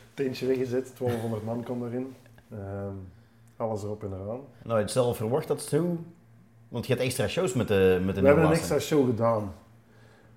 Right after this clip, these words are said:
Speaker 1: Ehm, hadden we dat geho-, we hadden dat wel gehoopt. En
Speaker 2: Ja.
Speaker 1: dat bleek toch <laughs> dat dat moest,
Speaker 2: Ja.
Speaker 1: voor de financiën.
Speaker 2: Ah, ja.
Speaker 1: Want, <laughs> want dan zijn er mensen dat denken van, "Oh, dat zul-, daar hebben ze goed aan verdiend, maar, ehm, we zullen blij zijn als we,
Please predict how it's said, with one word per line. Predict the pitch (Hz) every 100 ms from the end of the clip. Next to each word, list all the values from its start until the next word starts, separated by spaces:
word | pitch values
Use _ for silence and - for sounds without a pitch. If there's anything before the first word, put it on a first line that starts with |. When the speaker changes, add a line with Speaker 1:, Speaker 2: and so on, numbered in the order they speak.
| -
Speaker 1:
Ehm, | 127 123 127 127 - -
hadden | - 127 120
we |
dat | 117
geho-, | 117 110 117 -
we | 139
hadden | 117 120 120
dat | 113
wel | 113
gehoopt. | 92 92 107 143 - - - - -
En | 110
Speaker 2:
Ja. | 107
Speaker 1:
dat | 107
bleek | 110 117
toch | 127 - - -
<laughs> | 110
dat | 143 -
dat | -
moest, | 107 147 - - - -
Speaker 2:
Ja. | 101 95
Speaker 1:
voor | 117
de |
financiën. | 101 101 101 113 - 139 - - - - - - - - -
Speaker 2:
Ah, | - 107
ja. | 98 76 -
Speaker 1:
Want, | 185 135 - 98 104 135 120 - -
<laughs> | - - - - - -
want | 120 107
dan | 113 110
zijn | 110 113
er |
mensen | 110 113 113
dat | 98
denken | 110 107
van, | 110
"Oh, | 107 104
dat | -
zul-, | - 151 139
daar | 127
hebben | 131
ze | 131
goed | 127 131
aan | 123
verdiend, | 113 110 123 113 110
maar, | 107 101
ehm, | 107 107 104 101 -
we | 113
zullen | 110 113 104
blij | 110 113
zijn | 107
als | 107
we, | 101